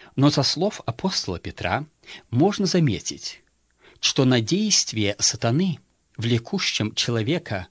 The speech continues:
к лжи и лицемерию, не было противодействия, так как апостол Пётр говорит: "Для чего ты допустил сатане вложить в сердце твоё мысль солгать?" Сатана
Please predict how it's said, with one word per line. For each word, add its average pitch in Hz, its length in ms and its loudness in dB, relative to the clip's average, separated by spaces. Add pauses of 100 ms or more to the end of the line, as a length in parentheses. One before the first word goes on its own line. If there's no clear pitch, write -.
(120)
к - 120 -6
лжи 113 440 0
и 107 440 0
лицемерию, 104 840 -4 (500)
не 143 300 2
было 180 280 2
противодействия, 117 1400 0
так 135 140 2
как - 360 -2
апостол 113 480 -2
Пётр - 400 -6
говорит: 151 540 -6 (480)
"Для 123 320 6
чего 127 480 0
ты 170 380 -2
допустил 127 800 -2
сатане 98 640 -4 (420)
вложить 113 560 0
в - 80 -10
сердце 151 720 -2 (240)
твоё 117 420 2
мысль 110 520 -2 (100)
солгать?" 98 640 -8 (1500)
Сатана 120 640 -2